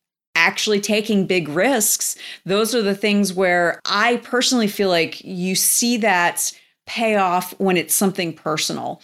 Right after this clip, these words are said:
So we give the, the example of, you know, investing in a business of your own or a business of someone you trust.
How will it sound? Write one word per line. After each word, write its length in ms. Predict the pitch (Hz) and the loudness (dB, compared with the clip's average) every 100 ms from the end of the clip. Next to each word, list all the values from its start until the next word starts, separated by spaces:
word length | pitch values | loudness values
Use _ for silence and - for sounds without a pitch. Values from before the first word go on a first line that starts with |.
| - - - - | -18 -20 -20 -12
So 340 | - 202 180 | -4 0 0
we 180 | 175 214 | 0 0
give 240 | 208 254 | 0 0
the, 300 | 208 208 180 | 2 2 2
the 200 | 160 190 | 0 0
example 540 | 180 165 180 175 185 165 | 2 2 2 0 0 2
of, 360 | 151 151 143 160 | 2 0 -2 -4
you 100 | 175 | -2
know, 80 | 156 | 0
investing 520 | 170 165 175 - 180 | 0 2 0 0 -2
in 80 | 147 | -2
a 40 | |
business 720 | 139 - 165 160 156 156 - - - | -6 -2 0 2 0 0 -2 -4 -6
of 160 | 170 147 | -4 -2
your 240 | 151 147 170 | -2 -2 -2
own 500 | 156 107 87 - 175 _ - - _ _ | -4 -4 -10 -14 -18 _ -20 -20 _ _
or 240 | 180 165 | 0 2
a 80 | 151 | 0
business 520 | 147 180 175 175 160 | 0 0 2 2 2
of 140 | 160 160 | 0 0
someone 400 | 180 165 156 156 | 2 2 0 -4
you 140 | 160 | -8
trust. 680 | - - 175 156 - - | -6 0 2 2 0 -4